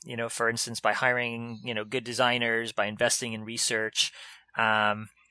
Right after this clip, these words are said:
you know, how do you sort of balance that tension between trying to get,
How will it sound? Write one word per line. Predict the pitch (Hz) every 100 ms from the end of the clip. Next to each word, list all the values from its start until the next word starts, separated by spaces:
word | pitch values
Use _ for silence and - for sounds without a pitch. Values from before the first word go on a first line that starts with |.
| - _ _ _ _ - -
you | 120
know, | 113
how | - 165
do | 156
you | 151
sort | 139 147
of | 127 117
balance | 127 131 120 110 - -
that | 113 113 113 - _ _ -
tension | - 127 - 113 107
between | 107 - 110 107
trying | 123 120
to | 120
get, | 113 113 107